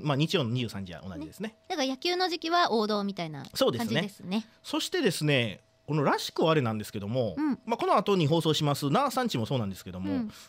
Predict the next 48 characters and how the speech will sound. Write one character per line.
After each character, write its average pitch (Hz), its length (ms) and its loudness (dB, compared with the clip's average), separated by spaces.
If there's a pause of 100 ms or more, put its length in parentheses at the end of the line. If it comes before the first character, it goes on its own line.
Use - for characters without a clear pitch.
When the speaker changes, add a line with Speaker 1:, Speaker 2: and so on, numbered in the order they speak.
Speaker 1:
え 135 280 0
ー、 - 20 -2
移 143 100 0
動 226 140 4
と - 80 -2
い 123 40 0
う 101 40 -4
こ 101 80 -8
と 95 80 -10
に 85 40 -10
な 80 60 -10
り 82 60 -6
ま 208 120 -4
し - 60 -10
て 82 100 -12
ね、 101 200 -6 (300)
Speaker 2:
う 131 40 -16
ん。 - 40 -6
Speaker 1:
え 107 340 -4
ー、 151 40 -2
ら 320 100 0
し - 140 -4
く - 100 -2
は 139 80 4
あ - 20 4
れ 123 60 2
が 107 80 -2
で 101 80 -8
す - 60 -14
ね、 104 100 -6
Speaker 2:
う - 20 -2
ん。 - 20 -2
Speaker 1:
来 143 160 2
週 175 220 0
か 107 100 -6
ら 92 100 -6
は、 107 220 -2
え 117 60 -10
ー、 104 100 -6
二 277 140 2
十 277 140 2
二 120 160 0
時 147 80 -2
半 202 180 -2
か - 100 -8
ら。 - 80 -20 (140)
Speaker 2:
う 240 60 0
ん。 202 360 0